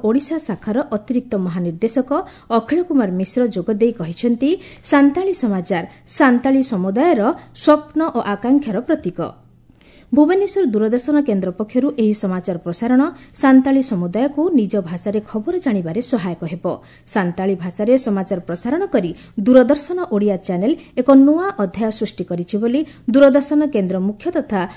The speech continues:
ଉପମହାନିର୍ଦ୍ଦେଶକ ନରସିଂହ ଜେଠି କହିଛନ୍ତି। ଭୁବନେଶ୍ୱରରେ ଆସନ୍ତା ମାସ ଆଠ ରୁ ଦଶ ତାରିଖ ପର୍ଯ୍ୟନ୍ତ ଅନୁଷ୍ଠିତ ହେବାକୁ ଥିବା ପ୍ରବାସୀ ଭାରତୀୟ ଦିବସ କାର୍ଯ୍ୟକ୍ରମ ପାଇଁ ପୁରୀ ଜିଲ୍ଲା ପ୍ରଶାସନ ପକ୍ଷରୁ ବିଶେଷ ଆୟୋଜନ କରାଯାଉଛି।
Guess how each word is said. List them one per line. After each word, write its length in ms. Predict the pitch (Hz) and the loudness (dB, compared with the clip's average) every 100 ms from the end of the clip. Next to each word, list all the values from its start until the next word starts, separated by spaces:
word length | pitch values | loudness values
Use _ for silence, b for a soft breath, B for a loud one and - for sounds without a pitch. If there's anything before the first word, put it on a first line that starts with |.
| B | B
ଉପମହାନିର୍ଦ୍ଦେଶକ 1000 | 277 285 403 320 196 196 165 165 196 214 294 339 B - | -2 -2 0 0 0 -4 -4 -6 -6 -6 -6 -8 B 0
ନରସିଂହ 440 | 233 247 - 359 311 | 2 2 0 -2 -2
ଜେଠି 340 | 202 196 - 185 | -2 -6 -6 -4
କହିଛନ୍ତି। 600 | 262 214 - 165 185 143 - _ _ _ _ - - - b b b b | -2 -2 -6 -8 -6 -10 -10 _ _ _ _ -20 -20 -20 b b b b
ଭୁବନେଶ୍ୱରରେ 640 | 262 294 415 466 453 453 415 202 | 6 6 4 2 0 0 0 0
ଆସନ୍ତା 300 | 208 320 359 339 | -2 -2 -2 -2
ମାସ 140 | 330 349 - 214 | -2 -4 -2 -4
ଆଠ 120 | 226 302 | -2 0
ରୁ 80 | 240 330 277 | 2 2 2
ଦଶ 140 | 208 262 | -2 -2
ତାରିଖ 220 | 320 339 285 214 | -2 -2 -2 -4
ପର୍ଯ୍ୟନ୍ତ 360 | 185 190 226 277 - | -4 -4 -4 -4 -2
ଅନୁଷ୍ଠିତ 340 | 196 196 302 302 | -2 -2 -4 -4
ହେବାକୁ 240 | 233 180 180 - | -4 -6 -8 -6
ଥିବା 180 | 190 254 247 | -4 -4 -2
ପ୍ରବାସୀ 340 | 185 180 - 175 | -4 -6 -8 -6
ଭାରତୀୟ 340 | 185 285 302 285 | -4 -4 -4 -4
ଦିବସ 240 | 190 180 - 180 | -4 -8 -10 -8
କାର୍ଯ୍ୟକ୍ରମ 420 | 170 - 247 349 381 302 | -10 -8 -6 -4 -4 -2
ପାଇଁ 140 | 214 - B B - | -4 -6 B B -2
ପୁରୀ 220 | 311 381 339 | 4 4 4
ଜିଲ୍ଲା 200 | 226 220 202 | 2 -2 -4
ପ୍ରଶାସନ 400 | 175 196 - 359 349 | -6 -6 -4 -4 -4
ପକ୍ଷରୁ 280 | 262 196 226 214 | -4 -4 -2 -4
ବିଶେଷ 300 | 220 339 339 285 | -4 -4 -2 -2
ଆୟୋଜନ 240 | 185 165 180 277 | -4 -6 -6 -2
କରାଯାଉଛି। 600 | 240 156 165 - - | -2 -4 -10 -10 -6